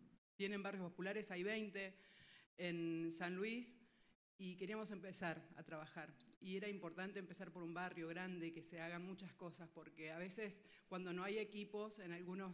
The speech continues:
lugares empiezan por cosas pequeñas, pero acá había.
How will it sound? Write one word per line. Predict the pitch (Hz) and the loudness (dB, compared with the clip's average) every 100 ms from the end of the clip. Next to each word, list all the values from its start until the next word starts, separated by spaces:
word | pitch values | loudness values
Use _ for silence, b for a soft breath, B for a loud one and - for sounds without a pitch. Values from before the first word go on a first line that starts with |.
| - - | -4 -4
lugares | 165 180 190 196 | 2 4 4 2
empiezan | 180 190 190 | -2 -2 -2
por | 180 175 | -4 -6
cosas | 190 196 | -6 -6
pequeñas, | 185 170 180 180 175 | -6 -2 -2 0 -2
pero | 165 | -4
acá | 170 | -4
había. | 208 196 170 | -4 -4 -6